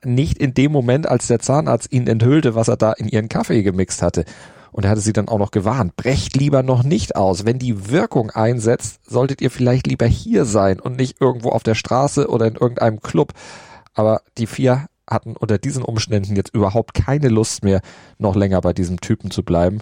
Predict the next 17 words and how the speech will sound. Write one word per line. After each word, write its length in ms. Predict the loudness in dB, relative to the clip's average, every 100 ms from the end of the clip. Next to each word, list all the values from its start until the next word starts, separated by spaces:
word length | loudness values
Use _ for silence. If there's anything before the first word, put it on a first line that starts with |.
| _
Vor 120 | -6
allen 60 | -4
Dingen, 100 | -2
sie 100 | -4
fürchteten, 520 | -2 -2 -2 -4 -4
von 180 | -6 -4
ihm 160 | -4 -6
vielleicht 300 | -2 0 0
sogar 220 | -2 -2
noch 120 | -2
in 100 | -6
eine 200 | -2 -2
bizarre 440 | -4 -6 -4 -2 -2
Sexorgie 800 | -2 -4 -4 -2 -2 0 -2
verwickelt 460 | -2 -2 -2 -4 -4
zu 160 | -2 0
werden, 260 | 0 0